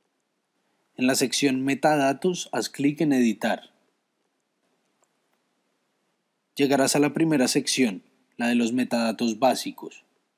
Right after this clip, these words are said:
Solo los campos marcados con asterisco son obligatorios, pero te recomendamos que completes toda la información que te sea posible.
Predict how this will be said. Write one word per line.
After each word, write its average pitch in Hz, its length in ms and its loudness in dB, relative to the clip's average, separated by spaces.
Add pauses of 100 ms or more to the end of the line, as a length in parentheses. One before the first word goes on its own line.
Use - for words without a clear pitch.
(960)
Solo 151 320 2
los 170 200 2
campos 135 340 0
marcados 143 480 0
con 139 140 0
asterisco 131 500 0
son 127 160 0
obligatorios, 127 920 0 (140)
pero 131 180 0
te 131 100 0
recomendamos 123 640 2
que 135 140 -6
completes 143 500 0
toda 127 220 4
la 131 80 4
información 131 680 0
que 147 140 0
te 135 120 -2
sea 110 220 -2
posible. 98 600 -2